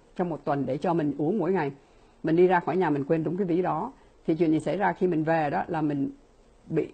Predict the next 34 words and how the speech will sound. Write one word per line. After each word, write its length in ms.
cảm 280
ngay 140
lập 160
tức, 140
là 100
mình 220
biết 240
là 60
mình 140
bị 80
virus, 460
tại 120
vì 120
bên 280
Utah 360
thì 120
lạnh, 200
bên 140
này 120
thì 100
ấm. 280
Thì 100
là 200
mình 360
ngay 200
lập 140
tức 160
mình 100
uống 260
vô 140
tám 280
viên 180
này 180
và 420